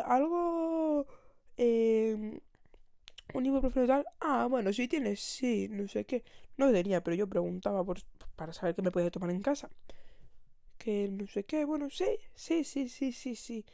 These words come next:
"Ah, vale, ok". Era así, tal cual las respuestas, modo, "Tío, yo creo que no tenía ni idea".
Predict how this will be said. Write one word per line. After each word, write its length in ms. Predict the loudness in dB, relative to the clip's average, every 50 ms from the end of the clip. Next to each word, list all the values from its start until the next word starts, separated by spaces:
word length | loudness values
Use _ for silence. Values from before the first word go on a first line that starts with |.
| -20 -20 -20 -20 -20 -20 -18 -10
"Ah, 280 | -4 -2 0 2 2 4
vale, 260 | 4 4 4 2 2 0
ok". 180 | -2 -2 0 0 0 2 0 -4 -8 -10 -10 -10 -4 -2
Era 160 | 0 0 0
así, 180 | -2 -4 -4
tal 160 | -2 0 0 0
cual 120 | 0 -2
las 100 | -2 -2
respuestas, 500 | -2 -4 -4 -4 -4 -2 -2 -4 -4 -4
modo, 300 | -4 -4 -2 -2 -4 -4 -6 -8 -8 -6 -6
"Tío, 180 | -4 -2 -2 -2
yo 140 | 0 -2 -2
creo 140 | -2 -2 -4
que 60 | -4
no 100 | -6 -8
tenía 240 | -10 -6 -4 -4 -2
ni 60 | -2
idea". 280 | 0 0 0 0 -2